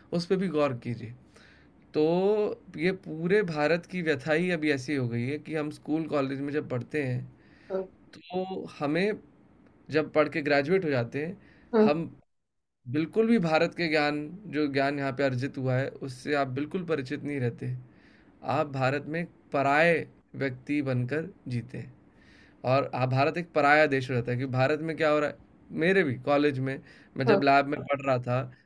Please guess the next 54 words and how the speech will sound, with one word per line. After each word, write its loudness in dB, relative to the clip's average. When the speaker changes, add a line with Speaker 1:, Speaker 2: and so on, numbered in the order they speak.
Speaker 1:
हमें 4
research 0
करना 0
था, 0
तो -4
मेरे 4
काका 0
नागपुर -4
से, -4
उन्होंने -2
बोला 0
कि, -4
"कविश, -4
मेरा 0
संतरा -2
का 0
खेत -4
लगता -4
है, 2
यहाँ 0
पे -6
कुछ -6
दिक्कतें -4
हो 0
रही, -4
तुम -6
भी -4
research -6
कर -4
सकते -6
हो।" -6
हमारे 2
guide 4
ने 2
बोला, 2
"नहीं, 2
नहीं, 0
हमें 2
एक, -6
अमेरिका -2
में -2
एक -6
ड्रग 0
है, 0
alteretamine -2
एंटी 0
कैंसर -2
drug, 0
उसके -6
pathway 0
को -4
research 0
करना -2
है।" -12